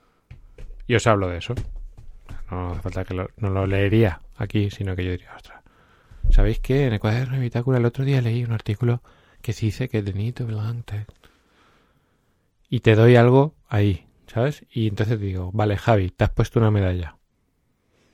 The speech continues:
Te has puesto una medallita. Qué listo eres". Que eso lo veo mucho también. A mí me gusta mucho porque, claro, eh,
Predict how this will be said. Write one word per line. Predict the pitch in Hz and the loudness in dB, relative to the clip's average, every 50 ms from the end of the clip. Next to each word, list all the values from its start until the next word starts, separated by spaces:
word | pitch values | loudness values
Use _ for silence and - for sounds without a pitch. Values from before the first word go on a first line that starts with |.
| _ _ _ _ _ _ _ _ _ _ _ _ _ _ | _ _ _ _ _ _ _ _ _ _ _ _ _ _
Te | - 110 | -2 -2
has | - | 0
puesto | - 120 107 - 113 | 0 0 0 2 0
una | 113 110 | 0 2
medallita. | 107 101 98 95 95 92 90 87 - 90 - - - - - _ _ _ - - - - - - - - - | 2 2 2 2 2 0 -2 -4 -6 -8 -10 -14 -20 -20 -20 _ _ _ -20 -20 -20 -20 -20 -20 -20 -4 2
Qué | - 117 | 4 6
listo | 113 117 110 - - - 101 95 | 6 6 4 4 2 0 0 2
eres". | 92 87 - - - - - - - _ _ _ _ _ _ _ _ _ _ _ _ _ _ _ _ _ _ _ _ _ _ _ _ _ _ _ _ _ _ _ _ _ _ _ _ _ _ _ _ _ _ - | 0 -2 -4 -8 -12 -16 -16 -18 -20 _ _ _ _ _ _ _ _ _ _ _ _ _ _ _ _ _ _ _ _ _ _ _ _ _ _ _ _ _ _ _ _ _ _ _ _ _ _ _ _ _ _ -2
Que | - 113 | -2 0
eso | 104 - 143 | 2 4 6
lo | 131 123 | 6 8
veo | 113 110 104 101 | 6 6 4 2
mucho | 101 101 - - 101 | 2 0 0 0 0
también. | 98 98 101 113 131 123 107 92 - - _ - - - | 0 2 2 2 2 2 0 -2 -8 -14 _ -20 -10 -4
A | 110 | -2
mí | 104 107 | 0 2
me | 113 123 | 2 4
gusta | 117 110 107 - 113 | 2 2 2 0 0
mucho | 101 101 104 - 120 110 | 0 0 2 2 2 2
porque, | 104 92 95 95 - | 2 0 -2 -4 -2
claro, | 101 101 101 95 87 - - _ _ _ _ _ _ _ _ _ _ _ - - - - - _ _ _ _ _ _ _ _ _ _ _ _ _ _ _ _ _ _ _ _ _ _ _ _ _ _ _ _ _ _ - | -2 -2 -2 -2 -4 -8 -14 _ _ _ _ _ _ _ _ _ _ _ -20 -20 -20 -20 -20 _ _ _ _ _ _ _ _ _ _ _ _ _ _ _ _ _ _ _ _ _ _ _ _ _ _ _ _ _ _ -4
eh, | - 110 107 104 104 101 98 92 92 90 82 | 0 2 2 2 2 2 0 0 -2 -4 -8